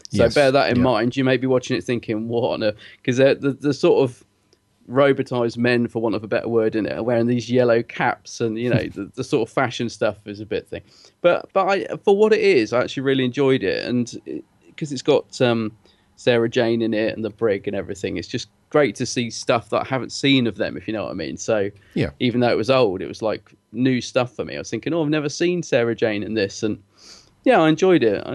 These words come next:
Speaker 1: I really did. And there's a cool making of on disc two, uh, which shows Christopher Barry at work, and I found that fascinating 'cause, you know, he did a lot of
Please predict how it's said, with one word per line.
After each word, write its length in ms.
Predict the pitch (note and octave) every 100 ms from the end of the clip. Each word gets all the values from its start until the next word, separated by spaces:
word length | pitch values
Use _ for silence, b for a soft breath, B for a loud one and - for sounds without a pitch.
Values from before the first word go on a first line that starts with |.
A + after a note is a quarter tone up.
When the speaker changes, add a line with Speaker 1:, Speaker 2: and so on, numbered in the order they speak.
| C#3
Speaker 1:
I 40 | A2+
really 240 | C#3+ C#3+
did. 300 | D3+ B2+ G2 -
And 140 | C3+
there's 120 | C#3+
a 40 | D3+
cool 240 | - F3+
making 360 | D#3 D#3 - A#2+
of 220 | G#2+ -
on 180 | A#2 A#2+
disc 340 | A#2+ B2+ - -
two, 260 | C#3 F#2+ - _ _ _ _ _ _ - -
uh, 240 | C#3+ C3 A#2+
which 180 | A#2 -
shows 300 | C#3 A#2+ -
Christopher 480 | D3+ C3 - - A2+
Barry 500 | B2 C3+ A#2 G2 G2+ b b b _
at 200 | A#2 G2
work, 420 | A#2+ B2+ F2+ - -
and 100 | B2
I 100 | D3+
found 300 | D#3 E3 C3
that 180 | G2+ -
fascinating 720 | D#3+ C#3+ A#2+ G#2+ G2 - -
'cause, 380 | - A#2 G2 - _ _ _ _ _
you 100 | C3+
know, 80 | A2
he 120 | A2
did 180 | A#2 A2+
a 60 | G#2+
lot 200 | A2
of 60 | -